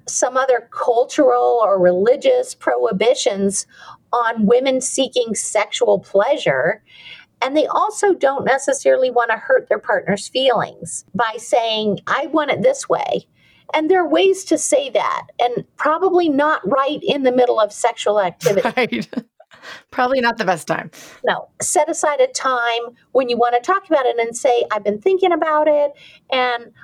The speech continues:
Speaker 1: I'd like us to try this and explore this for me, because I think that that may be better for me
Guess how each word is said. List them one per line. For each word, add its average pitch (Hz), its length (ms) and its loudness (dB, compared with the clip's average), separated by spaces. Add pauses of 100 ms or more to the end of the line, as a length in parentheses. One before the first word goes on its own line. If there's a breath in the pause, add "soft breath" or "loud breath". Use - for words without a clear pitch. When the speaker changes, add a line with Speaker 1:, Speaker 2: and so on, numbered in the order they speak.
Speaker 1:
I'd 202 220 -2
like 277 340 0
us 311 240 2
to 302 120 -4
try 226 480 -2 (220)
this 262 680 0 (100)
and 208 140 -2
explore 202 540 0
this 254 320 0
for 320 160 0
me, 320 400 0 (300 soft breath)
because 220 320 0
I 202 100 4
think 220 360 -4
that 180 320 -2 (220)
that 208 340 -2
may 214 200 -2
be 202 480 -2
better 214 260 0
for 294 160 -2
me 302 380 0